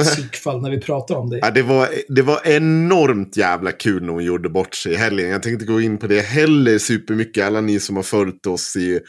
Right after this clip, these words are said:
Speaker 1: Haveristerna klandervärda-gruppen kan ju se när Cissi Wallin kukade ur och anklagade Kajan för att ha ljugit om hur mycket pengar gardet hade. Sen visade det sig att Kajan hade lite skärmdumpar på hur mycket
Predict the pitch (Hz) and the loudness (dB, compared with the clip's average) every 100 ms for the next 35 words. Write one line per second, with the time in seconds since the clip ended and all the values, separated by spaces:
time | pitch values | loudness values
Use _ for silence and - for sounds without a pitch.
0 | - - _ 104 92 104 104 - 92 87 | -14 -20 _ -4 0 0 0 -4 -6 -4
1 | 107 101 104 110 120 117 117 107 147 143 | -2 0 0 0 0 0 0 0 -2 -4
2 | _ 82 82 78 69 107 92 90 87 87 | _ -6 -6 -10 -8 -6 -2 -2 0 0
3 | 85 - 131 104 95 87 87 85 - 101 | -2 -2 0 2 2 -2 -4 -4 -6 -8
4 | - 92 98 101 92 90 90 - 110 98 | -6 -4 -2 -2 -2 -6 -10 -10 -6 -6
5 | - 92 107 95 85 87 90 92 104 92 | -4 -4 -4 -2 -2 -2 -4 -6 -6 -4
6 | 90 90 104 98 101 92 92 80 - 80 | -6 -8 -2 0 0 -2 -6 -10 -8 -8
7 | 80 - _ _ - 98 104 113 117 110 | -8 -12 _ _ -16 -6 -2 -2 -4 -4
8 | 117 113 95 85 80 82 80 104 95 92 | -2 -2 -2 -2 -4 -10 -10 -8 -6 -6
9 | 95 - 131 123 92 82 78 78 76 - | -6 -2 0 2 0 -2 -4 -4 -8 -8
10 | 82 78 78 71 _ _ _ - 127 160 | -10 -8 -12 -12 _ _ _ -6 0 2
11 | 139 123 113 110 101 - 104 98 98 90 | 2 2 0 0 -4 -4 -4 -2 -2 -4
12 | 92 90 90 92 - 101 104 120 139 120 | -6 -4 -6 -6 -4 -2 0 2 2 0
13 | 82 - 80 78 73 _ _ 92 85 78 | -6 -6 -4 -4 -6 _ _ -12 -10 -10